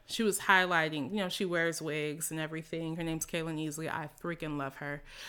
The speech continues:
Um, but she wears all these different wigs all the time. And she put on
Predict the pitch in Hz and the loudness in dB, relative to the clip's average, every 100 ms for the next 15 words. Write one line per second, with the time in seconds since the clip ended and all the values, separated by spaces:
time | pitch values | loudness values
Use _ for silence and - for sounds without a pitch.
0 | - - 185 170 165 165 180 160 - - | -12 2 4 4 2 2 2 2 0 0
1 | 190 185 175 175 - 185 190 190 185 185 | 2 2 2 0 -2 2 2 4 0 0
2 | - 175 170 165 156 - - _ - 185 | -2 -4 -4 -4 -6 -10 -20 _ -2 4
3 | 240 226 - 156 160 156 165 147 156 160 | 4 4 0 0 -2 -4 -4 -2 -2 -4
4 | - 170 - 180 - 196 - 180 175 170 | -6 -4 -4 -6 -4 -4 -2 2 4 4
5 | 170 | 2